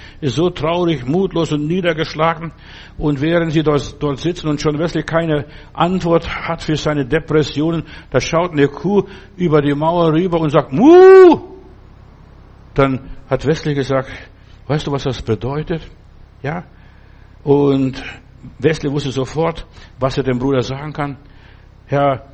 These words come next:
was meinst du, warum die Kuh über die Mauer rüber geguckt hat und uns angeblökt hat?“ Ja, dann sagt der Depressive, „Ja,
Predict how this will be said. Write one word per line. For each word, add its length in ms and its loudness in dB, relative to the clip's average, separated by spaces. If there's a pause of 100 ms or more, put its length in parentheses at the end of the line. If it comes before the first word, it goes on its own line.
(300)
was 180 0
meinst 260 -4
du, 60 -4
warum 240 2
die 100 0
Kuh 260 -2
über 260 -2
die 120 0
Mauer 320 2
rüber 200 2
geguckt 320 -2
hat 120 2
und 140 -4
uns 240 -2
angeblökt 880 -2
hat?“ 200 -2 (260)
Ja, 200 -6 (300)
dann 120 -4
sagt 220 -2
der 200 4 (340)
Depressive, 600 -2
„Ja, 280 -2